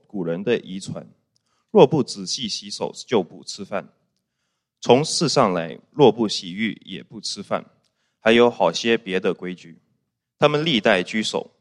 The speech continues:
就是洗杯、罐、铜器等物。法利赛人和文士问他说：“你的门徒为什么不照古人的遗传，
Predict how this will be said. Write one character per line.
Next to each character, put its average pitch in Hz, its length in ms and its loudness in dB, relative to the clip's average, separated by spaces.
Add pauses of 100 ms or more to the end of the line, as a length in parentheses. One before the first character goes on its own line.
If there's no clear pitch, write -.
就 110 100 -8
是 95 240 -8
洗 95 300 -6
杯、 127 340 2 (200)
罐、 104 280 2 (200)
铜 104 200 -8
器 117 220 -8
等 92 220 -6
物。 92 260 -12 (760)
法 101 140 4
利 135 100 0
赛 123 220 2
人 95 240 0
和 101 180 -2
文 98 220 -2
士 107 220 -6
问 95 180 -2
他 90 220 -4
说 87 340 -6 (480)
：“你 113 100 -2
的 123 120 4
门 127 200 0
徒 110 300 -6
为 127 140 0
什 95 180 -6
么 90 100 -8
不 98 140 -10
照 95 260 0 (120)
古 92 180 -12
人 90 160 -6
的 113 160 0
遗 90 220 -8 (100)
传， 85 320 -8